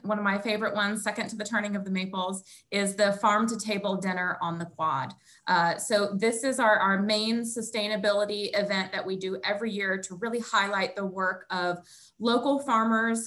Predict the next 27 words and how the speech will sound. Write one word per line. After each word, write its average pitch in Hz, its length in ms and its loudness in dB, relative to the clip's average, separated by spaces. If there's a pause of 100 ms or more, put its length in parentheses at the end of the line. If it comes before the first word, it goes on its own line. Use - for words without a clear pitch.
and 226 300 0
researchers 233 600 -2
in 208 160 -6
the 208 120 -6
area 202 680 -2
to 185 380 -4
try 196 260 -2
to, 196 320 -2 (320)
you 208 80 -6
know, 196 160 0
preserve 220 720 0
the 214 80 -2
beauty 196 420 -2
of 202 100 -2
our 185 160 0
mountains 254 460 -2
and, 202 280 -4
and 190 140 0
also 196 380 -2
make 185 180 -2
sure 185 300 -4
that 175 240 -2 (300)
everybody 190 380 0
sort 185 220 -4
of 175 80 -4
has, 175 320 -2
has 180 300 -4